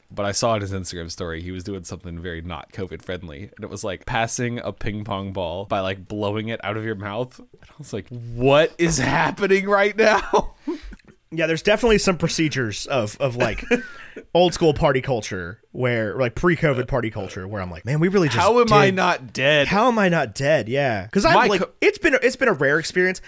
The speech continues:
Speaker 2: but I've played beer pong with beer in the cups.
Speaker 1: Oh, God, no. You
Speaker 2: That's
Speaker 1: couldn't
Speaker 2: disgusting.
Speaker 1: get me.
Speaker 2: Why did we
Speaker 1: Yeah.
Speaker 2: do that?
Speaker 1: Especially, like, 'cause we, the, I think the first time you and I played beer pong, it was, like, outside at a Halloween party at Virginia Tech. I don't know if that was,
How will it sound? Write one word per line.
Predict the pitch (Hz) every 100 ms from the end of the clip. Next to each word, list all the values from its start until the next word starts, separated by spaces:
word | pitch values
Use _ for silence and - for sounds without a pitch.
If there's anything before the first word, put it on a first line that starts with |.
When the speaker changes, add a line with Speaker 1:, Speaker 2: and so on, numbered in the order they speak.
| -
Speaker 2:
but | - 294
I've | 381
played | 294 180
beer | - 123
pong | - 131 120
with | 110
beer | 127 107
in | 92
the | 90
cups. | 92 - - -
Speaker 1:
Oh, | 107 107 76 -
God, | - 80 78 -
no. | 71 67
You | -
Speaker 2:
That's | 277 277
Speaker 1:
couldn't | - 185
Speaker 2:
disgusting. | - 233 262 - -
Speaker 1:
get |
me. | 180
Speaker 2:
Why | 294
did | 349
we | 339
Speaker 1:
Yeah. |
Speaker 2:
do | 330 370
that? | 381 226 -
Speaker 1:
Especially, | 214 214 202
like, | 160 143
'cause | 127 120
we, | 220 -
the, | 127 147
I | 233
think | 214
the | 143
first | 165 170
time | 143
you | 135
and | 117
I | 117
played | 117 95
beer | 101 95
pong, | 101 90 87 -
it |
was, | 92 92
like, | 95 - -
outside | 113 131 - - 101 101 87 82 82
at | 104
a | 95
Halloween | - 110 104 104 101
party | 98 90
at | 87
Virginia | 87 90 90
Tech. | 82 87 -
I | 120
don't | 98
know | 82
if | 85
that | 76
was, | -